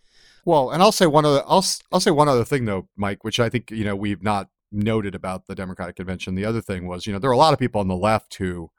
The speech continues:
were unhappy with that convention for a very particular reason, which is that they felt that it gave too much space to Republicans, which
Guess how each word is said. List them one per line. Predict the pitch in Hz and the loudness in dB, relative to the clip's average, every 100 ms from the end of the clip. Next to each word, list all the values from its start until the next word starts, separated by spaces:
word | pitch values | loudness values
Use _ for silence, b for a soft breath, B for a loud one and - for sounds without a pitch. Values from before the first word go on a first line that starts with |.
| _ _ _ _ | _ _ _ _
were | 95 92 87 | -2 -2 -6
unhappy | 98 95 127 139 98 | -6 0 0 0 -4
with | 90 | -6
that | 90 87 | -6 -6
convention | 95 90 85 90 | -6 -6 -6 -10
for | 82 95 | -6 -6
a | 92 | 0
very | 113 | 0
particular | 104 - 95 92 | -2 -6 -8 -6
reason, | 95 107 90 | -4 -4 -6
which | 85 | -10
is | - | -10
that | 92 85 | -10 -8
they | 90 | -4
felt | 104 101 | -4 -4
that | 95 | -6
it | 90 | -8
gave | 98 92 | -8 -6
too | - 196 | 2 2
much | 139 92 - - | 2 0 -4 -6
space | - - 131 123 - | -6 -2 0 0 -2
to | 110 | -6
Republicans, | 95 - 160 151 104 92 | -8 -2 0 0 -2 -6
which | 104 92 | -4 -4